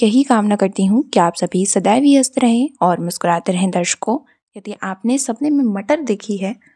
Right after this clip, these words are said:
तो हम इस वीडियो में आपको इसी सपने का अर्थ, साथ ही साथ आपको एक उपाय बताएंगे, जो कि यदि आप यह स्वप्न देखते हैं, तो निश्चित रूप से आपको करना ही चाहिए।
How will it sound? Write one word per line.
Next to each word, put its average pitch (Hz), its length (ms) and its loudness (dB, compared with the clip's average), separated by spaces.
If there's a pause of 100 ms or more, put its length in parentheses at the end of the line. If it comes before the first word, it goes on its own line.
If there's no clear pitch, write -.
(120)
तो 240 60 -14
हम 214 120 -12
इस - 180 -12
वीडियो 208 240 -8
में 240 180 -4 (180)
आपको 226 340 -10
इसी 240 220 -4
सपने 262 320 -2
का 208 140 -4
अर्थ, 190 420 -8 (340)
साथ 240 220 -12 (100)
ही 349 60 -10
साथ 220 260 -10
आपको 214 380 -10
एक 214 180 -6
उपाय 208 280 -6
बताएंगे, 196 600 -6 (540)
जो 294 160 -6
कि 311 100 -8
यदि 311 140 -4
आप 226 240 0
यह 214 80 2
स्वप्न 202 380 0
देखते 208 300 0
हैं, 220 100 0
तो 320 120 -4
निश्चित 269 420 2
रूप 196 160 0
से - 120 -2
आपको 185 260 0
करना 175 240 0
ही 175 120 0
चाहिए। - 320 -2